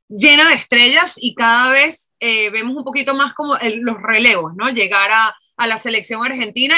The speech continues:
y darle como esa nuevo, ese nuevo aire, esa nueva me, me recuerda un poco lo que está pasando ahorita <laughs> en el Barça. Espero que los resultados de Argentina sean como más positivos de lo que está pasando con la Masía, con la salida de Messi.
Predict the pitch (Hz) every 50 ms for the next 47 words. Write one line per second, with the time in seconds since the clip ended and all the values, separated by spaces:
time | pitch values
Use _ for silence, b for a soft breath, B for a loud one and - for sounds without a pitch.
0 | 285 254 247 220 214 208 208 233 262 254 277 262 226 214 208 208 208 208 - -
1 | 240 254 254 262 262 254 254 254 254 254 - 240 - - 240 254 254 254 254 254
2 | 254 254 254 254 254 262 262 247 254 247 254 254 247 b b b b _ 240 240
3 | 233 233 262 262 269 277 285 294 269 - - _ _ _ - 254 269 285 277 277
4 | 277 269 262 269 269 262 285 285 339 359 359 370 370 381 339 269 233 - 240 226
5 | 262 269 311 285 285 294 294 294 254 311 330 240 - 302 277 262 247 220 214 226
6 | 247 254 254 247 262 254 262 254 269 - B B B B - 269 277 262 - 247
7 | 240 254 269 269 320 285 285 277 277 254 269 254 269 233 214 - 240 247 269 330
8 | 311 277 262 294 262 233 226 220 233 226 240 269 277 240 277 247 240 247 254 262
9 | 277 254 285 269 247 233 214 214 226 220 226 233 - - 277 254 269 240 - 233
10 | 233 254 277 269 247 208 - 214 196 - 220 220 220 262 254 - 202 180 226 262
11 | 269 240 214 202 175 170 - - 220 233 247 254 262 226 208 - - 175 175 190
12 | 208 220 214 196 214 233 247 - 311 -